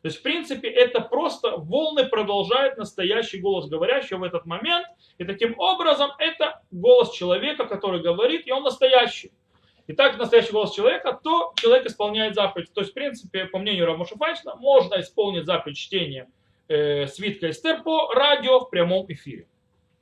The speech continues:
И то же самое здесь будет. Э, то есть, если человек в прямом эфире подразумевает, э, людей, что они исполнят заповедь, и он читает Шма, то можно будет исполнить заповедь, по, э, базируясь на этом мнении Рава Моше, Моше Файнштейна. С другой стороны,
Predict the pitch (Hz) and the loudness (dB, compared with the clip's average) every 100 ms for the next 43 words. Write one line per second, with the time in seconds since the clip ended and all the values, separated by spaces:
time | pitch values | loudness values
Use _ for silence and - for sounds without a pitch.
0 | _ _ - _ _ _ _ - 175 180 | _ _ -20 _ _ _ _ -4 0 0
1 | 185 - 233 233 269 277 349 359 233 143 | 2 6 6 6 4 4 4 2 0 -10
2 | - _ _ _ - 156 151 170 143 240 | -14 _ _ _ -12 -10 -6 -8 -4 -4
3 | 233 226 214 202 185 - 240 208 175 170 | -2 -4 -2 -2 -4 -4 -4 -2 -2 -4
4 | 156 160 170 214 196 - 165 156 151 147 | -4 -6 -2 2 2 -2 -2 2 2 -2
5 | 143 190 143 - _ - 156 156 185 165 | -4 -4 -4 -6 _ -10 -10 -8 -8 -6
6 | 135 113 98 123 123 170 175 180 - - | -8 -10 -12 -14 -14 -4 -4 -4 -10 -4
7 | 165 147 - 139 143 - - - - 349 | 0 0 -2 -10 -8 -8 -12 -4 -2 0
8 | 311 277 233 254 277 - _ - 170 - | 0 -2 -2 -2 -4 -8 _ -14 -12 -6
9 | 208 185 143 185 196 214 214 156 151 156 | -4 -4 -2 -2 -2 -6 -6 -6 -6 -4
10 | 151 139 139 135 _ 147 139 165 170 - | -2 -2 -2 -4 _ -6 -4 -2 -4 -4
11 | 143 135 147 143 139 139 131 135 139 - | -10 -10 -8 -6 -6 -6 -6 -8 -12 -16
12 | _ _ _ - 147 147 143 127 - 123 | _ _ _ -12 -10 -10 -12 -12 -14 -4
13 | 180 330 - 269 339 302 | 0 0 2 2 2 -6